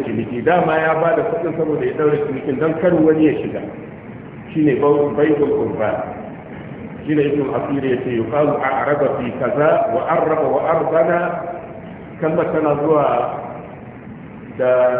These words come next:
nau'uka kamar guda uku, yadda Ibn Asir ya faɗa, ko da yake al-Imam Nawawi ya ce sun kai shida. Amma dai da Larabci,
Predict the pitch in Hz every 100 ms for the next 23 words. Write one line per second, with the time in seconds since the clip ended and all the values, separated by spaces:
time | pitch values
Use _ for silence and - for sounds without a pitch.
0 | 127 120 151 175 175 165 139 - 123 143
1 | 147 127 123 123 139 - 107 - - -
2 | - 135 139 - 135 127 110 127 120 120
3 | 107 107 135 120 117 123 110 107 110 131
4 | 127 120 123 110 120 113 113 120 113 120
5 | 113 131 113 - - - - 101 113 143
6 | 160 135 139 147 147 180